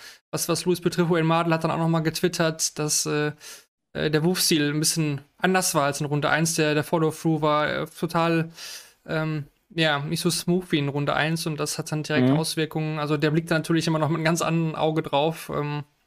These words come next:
Speaker 1: die Zahlen geben natürlich recht, das war vom Average her nicht so,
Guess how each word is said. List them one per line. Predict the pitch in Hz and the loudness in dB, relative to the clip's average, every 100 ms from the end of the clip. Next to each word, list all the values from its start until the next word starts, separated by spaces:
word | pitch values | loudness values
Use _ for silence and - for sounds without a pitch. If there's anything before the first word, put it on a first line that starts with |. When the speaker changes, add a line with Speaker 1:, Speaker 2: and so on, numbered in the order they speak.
| - - - _ - | -18 -18 -20 _ -8
Speaker 1:
die | |
Zahlen | 151 156 160 | -2 0 2
geben | 160 165 | 2 0
natürlich | 147 170 170 143 | -2 -2 0 0
recht, | 156 - | -2 -4
das | 139 - | -6 -2
war | 143 143 143 143 | 0 0 0 -4
vom | - 156 | -8 -6
Average | 151 156 | -4 -4
her | 156 | -4
nicht | 151 151 | -4 -4
so, | - 147 151 151 | -2 0 0 -2